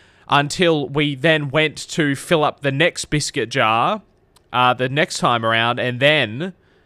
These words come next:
they'd, uh, not be there, uh, or the, the, they'd still be in there. Lots of people, though, lots of people going with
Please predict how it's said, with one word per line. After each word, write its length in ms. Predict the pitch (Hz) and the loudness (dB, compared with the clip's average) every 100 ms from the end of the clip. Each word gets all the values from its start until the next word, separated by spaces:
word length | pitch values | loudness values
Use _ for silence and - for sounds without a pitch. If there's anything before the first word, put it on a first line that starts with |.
| _ _ _ _ - | _ _ _ _ -10
they'd, 340 | 131 143 135 | 2 2 4
uh, 300 | 139 131 131 - | 4 4 4 0
not 300 | 139 147 147 | -6 -2 0
be 200 | 165 165 | 2 2
there, 760 | 156 127 110 95 - 110 85 95 | 2 2 2 -2 -4 -4 -2 -4
uh, 40 | |
or 160 | 120 135 | -4 -4
the, 180 | 131 113 | -4 -6
the, 300 | 135 131 120 | -4 -4 -4
they'd 200 | 135 127 | -2 -2
still 280 | - - 151 | -2 0 0
be 240 | 127 143 170 | 4 2 2
in 100 | 202 | 0
there. 340 | 117 92 92 _ _ - - - | -2 -2 -4 _ _ -20 -20 -10
Lots 500 | - 151 208 277 - | -2 6 8 6 4
of 80 | 233 | 0
people, 400 | 190 214 190 180 | 0 -2 2 2
though, 440 | 135 123 127 185 226 _ _ _ _ _ _ - | 6 6 6 2 -4 _ _ _ _ _ _ -6
lots 340 | 135 180 202 | 6 6 6
of 80 | 175 | 0
people 340 | 180 170 151 135 | 0 0 0 2
going 360 | 156 143 139 | 4 4 2
with 360 | 135 139 - | -2 -4 -10